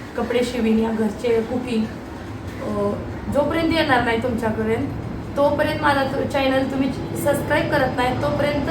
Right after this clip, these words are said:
येणार नाही. त्यासाठी माझ्या चॅनलला तुम्ही सबस्क्राईब करा. जसं मी टाकेन व्हिडिओ YouTube-ला, तसं तुमच्यापाशी नोटिफिकेशन येईल.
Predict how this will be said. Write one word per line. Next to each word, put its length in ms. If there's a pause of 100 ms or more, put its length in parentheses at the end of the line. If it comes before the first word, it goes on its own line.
(120)
येणार 300
नाही. 200
त्यासाठी 480 (480)
माझ्या 400
चॅनलला 580 (520)
तुम्ही 160
सबस्क्राईब 560
करा. 220
जसं 520
मी 120 (160)
टाकेन 460
व्हिडिओ 400
YouTube-ला, 460 (460)
तसं 240
तुमच्यापाशी 680
नोटिफिकेशन 640
येईल. 380